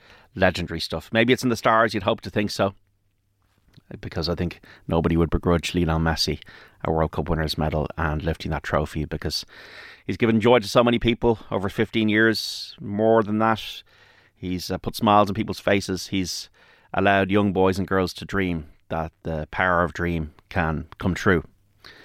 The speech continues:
And Lionel Messi has been just, uh, such a beacon of beauty and joy for the world in terms of his ability with a football.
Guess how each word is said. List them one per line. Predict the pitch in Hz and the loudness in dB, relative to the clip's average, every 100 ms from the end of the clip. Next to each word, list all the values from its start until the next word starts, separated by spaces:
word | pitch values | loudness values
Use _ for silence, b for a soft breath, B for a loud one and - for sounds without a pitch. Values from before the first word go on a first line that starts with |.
| B B - | B B -6
And | 82 | -2
Lionel | 85 82 | 0 0
Messi | 80 78 - 76 | 0 -2 -2 -2
has | 80 | -4
been | - 80 78 76 _ B B B B | -4 -4 -4 -6 _ B B B B
just, | - - - | -6 -4 0
uh, | 82 76 | 0 0
such | - - | -2 -2
a | 87 | -4
beacon | 80 98 95 95 | 0 2 2 2
of | 85 78 - - - b b b b 117 | 0 -2 -8 -18 -20 b b b b -8
beauty | 104 95 101 92 | 2 4 4 4
and | 85 82 | 2 2
joy | 87 80 78 73 | 2 2 0 -4
for | - - 85 | -8 -2 0
the | |
world | 82 85 80 78 | 2 4 2 0
in | 78 | -4
terms | 76 80 76 80 | -2 -2 -2 -4
of | 76 | -6
his | - 82 - - | -4 -4 -4 -4
ability | 87 85 85 78 - | 0 0 0 -4 -4
with | 82 | -4
a | - | -2
football. | 90 - - - | -2 0 0 -2